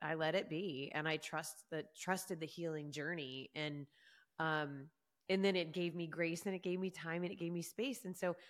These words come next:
I knew I was progressing ultimately towards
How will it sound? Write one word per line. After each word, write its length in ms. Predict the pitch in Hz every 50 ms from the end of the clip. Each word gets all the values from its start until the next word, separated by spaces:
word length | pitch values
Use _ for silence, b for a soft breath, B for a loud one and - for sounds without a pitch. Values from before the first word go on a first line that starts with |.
| B B _ -
I 120 | 180 180
knew 340 | 185 185 190 196 214 226 247
I 120 | 254 254
was 180 | 240 226 208 214
progressing 720 | - - - 190 170 165 185 190 196 196 - 175 156 151 - -
ultimately 680 | 165 175 185 - - 180 170 165 - - 165 156 147 139
towards 720 | - - 170 185 180 156 139 135 135 139 - - -